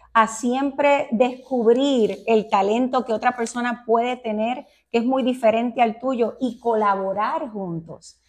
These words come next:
Para nosotros es un honor colaborar con personas como tú, como los Inquebrantables,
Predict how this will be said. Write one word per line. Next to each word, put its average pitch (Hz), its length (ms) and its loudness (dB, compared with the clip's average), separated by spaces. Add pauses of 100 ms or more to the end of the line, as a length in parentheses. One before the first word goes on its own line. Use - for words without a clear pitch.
(280)
Para 220 260 6
nosotros 233 400 -2
es 294 100 -2
un 285 160 0
honor 269 380 -2
colaborar 202 600 0
con 247 200 -6
personas 233 440 -6 (100)
como 190 300 -6
tú, 247 280 -4
como 208 220 -2
los 190 140 -2
Inquebrantables, 196 1080 -2